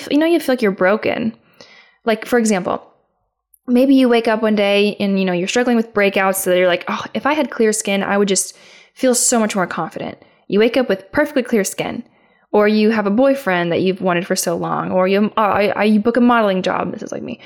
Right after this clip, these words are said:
I book a modeling job, or I'm in a popular friend group, or I get a promotion.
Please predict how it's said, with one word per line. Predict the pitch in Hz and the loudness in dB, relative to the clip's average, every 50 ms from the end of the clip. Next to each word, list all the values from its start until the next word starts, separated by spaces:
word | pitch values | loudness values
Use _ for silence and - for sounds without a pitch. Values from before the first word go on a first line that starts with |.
| - - - | -20 -20 -14
I | - | -4
book | - 269 262 | -2 0 2
a | 285 | 4
modeling | 262 254 233 220 214 202 | 4 4 4 2 2 2
job, | 202 180 170 170 170 165 | 0 2 2 0 0 0
or | 185 180 190 185 175 - - - - - - - - | 0 0 0 0 -2 -4 -8 -16 -20 -20 -20 -10 -4
I'm | - 208 | -2 0
in | 208 | 0
a | 190 185 | 0 0
popular | - - 285 277 277 254 | 0 0 2 2 2 2
friend | 240 247 - 226 214 202 | 0 0 0 0 0 0
group, | 214 185 180 180 - | 0 -2 -2 -2 -2
or | - | -2
I | - | -2
get | 220 220 | 0 -2
a | 240 | 0
promotion. | 240 240 226 208 196 190 190 - - 175 170 180 | 0 0 2 2 2 0 -2 -4 -6 -6 -6 -8